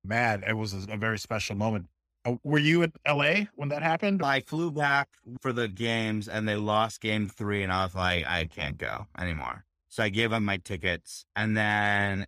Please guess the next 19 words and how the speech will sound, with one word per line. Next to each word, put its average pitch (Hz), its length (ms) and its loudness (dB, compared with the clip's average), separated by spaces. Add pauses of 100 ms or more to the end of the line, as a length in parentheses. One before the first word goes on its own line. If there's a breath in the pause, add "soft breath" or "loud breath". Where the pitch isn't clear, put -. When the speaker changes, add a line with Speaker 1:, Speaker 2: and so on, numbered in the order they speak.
(140)
Speaker 2:
after 101 400 0
they 101 180 2
won 98 1120 -2
game 92 760 0
five, 95 500 2
I 82 120 -4
flew 110 200 -6
back 95 220 -2
to 104 80 -6
L 92 200 0
A 85 320 0 (520)
and 95 120 -2
I 95 100 2
watched 92 360 -2
game 90 240 -2
six - 320 -10
and 87 100 -8
seven 82 320 -2
alone. 69 460 -4